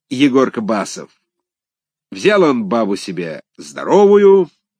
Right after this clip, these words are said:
мордастую, пудов на пять весом. Вообще повезло человеку.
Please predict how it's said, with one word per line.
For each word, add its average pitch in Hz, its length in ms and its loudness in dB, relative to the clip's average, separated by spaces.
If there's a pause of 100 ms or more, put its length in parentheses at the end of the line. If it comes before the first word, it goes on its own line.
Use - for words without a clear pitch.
(320)
мордастую, 175 1080 2 (880)
пудов 117 380 -2
на 110 120 -6
пять 101 260 -6
весом. 76 600 -16 (1300)
Вообще 101 240 -4
повезло 139 440 0
человеку. 78 560 -14